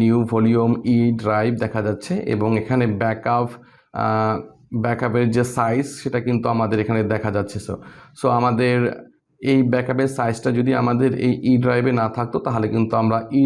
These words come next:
ড্রাইভের ভিতরে কোনোভাবেই আমরা ব্যাকআপটা নিতে পারতাম না। এবার আমরা এখান থেকে নিচের দিক থেকে দেখবেন যে আমাদের এখানে রয়েছে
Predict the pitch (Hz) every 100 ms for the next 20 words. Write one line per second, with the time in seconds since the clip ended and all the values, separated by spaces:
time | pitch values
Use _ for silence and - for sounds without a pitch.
0 | 123 120 117 120 120 139 170 123 120 113
1 | 113 117 110 107 101 104 104 - - 165
2 | 107 101 98 - 92 95 98 - - -
3 | - - - - 165 180 175 180 143 -
4 | - 135 139 135 143 143 143 143 135 131
5 | 135 135 135 143 135 143 117 110 113 117
6 | 117 113 113 113 110 113 113 117 123 147
7 | 147